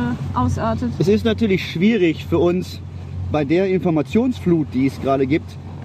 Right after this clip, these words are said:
Speaker 2: das Richtige zu googeln. Wir haben, als wir losgefahren sind, noch Internet gehabt. Wir haben auch jetzt gerade ein bisschen Internet, weil wir halt relativ nah an der Küste sind. Aber normalerweise, wenn wir auf dem Ozean sind, haben wir kein Internet. Und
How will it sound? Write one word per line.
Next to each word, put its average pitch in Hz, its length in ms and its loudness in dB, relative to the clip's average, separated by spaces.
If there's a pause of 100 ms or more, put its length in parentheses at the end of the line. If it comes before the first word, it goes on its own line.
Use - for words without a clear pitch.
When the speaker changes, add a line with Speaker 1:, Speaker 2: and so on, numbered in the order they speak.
(320)
Speaker 2:
das 151 180 -2
Richtige 156 340 -2
zu 156 140 0
googeln. 139 460 2 (960)
Wir 151 120 2
haben, 190 360 0 (500)
als 170 180 0
wir 175 80 2
losgefahren 170 520 2
sind, 165 100 -2
noch 160 120 0
Internet 160 400 0
gehabt. 160 300 0 (200)
Wir 139 100 0
haben 165 180 0
auch 135 100 0
jetzt 143 280 -2
gerade 175 240 2
ein 175 160 -2
bisschen 165 220 -2
Internet, 175 380 2
weil 151 140 0
wir 147 220 0 (560)
halt 139 140 2
relativ 151 360 0
nah 151 200 2
an 143 80 2
der 135 80 0
Küste 170 320 0
sind. 170 240 0 (800)
Aber 160 200 2
normalerweise, 165 720 2
wenn 151 120 0
wir 151 140 2
auf 147 80 0
dem 170 80 -2
Ozean 165 240 0
sind, 151 80 4
haben 165 100 2
wir 147 80 0
kein 165 260 0
Internet. 143 480 0
Und 135 260 2